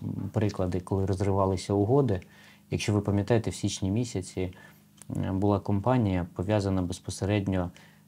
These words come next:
е, з такою особою на прізвище Гринкевич. І, і, і так сталося, що ця компанія в грудні, вона отримала, е, кон-, контракти на харчування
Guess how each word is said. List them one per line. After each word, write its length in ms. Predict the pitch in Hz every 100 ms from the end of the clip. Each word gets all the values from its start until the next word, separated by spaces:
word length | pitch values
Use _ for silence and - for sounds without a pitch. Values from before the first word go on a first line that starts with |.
| - 98
е, 380 | 92 92 90 90
з 60 | -
такою 380 | - - 107
особою 500 | 101 - 113 101 98 92
на 80 |
прізвище 480 | 95 104 98 92 -
Гринкевич. 760 | 90 107 101 165 160 107 - -
І, 140 | 104
і, 300 | 98 101 101 -
і 240 | 127 113 135
так 180 | 113
сталося, 400 | - 156 170 131
що 120 | - 110
ця 140 | 110
компанія 560 | 110 104 139 147 120 107
в 80 |
грудні, 560 | 92 104 143 160 127 139 - - - - - -
вона 380 | 107 110 117
отримала, 960 | 113 113 135 113 95 90 87 87 90 87 101
е, 340 | 92 92 90 -
кон-, 180 | 110 110
контракти 520 | - 107 113 98 -
на 120 | 98 104
харчування 800 | 113 - - 107 101 95 131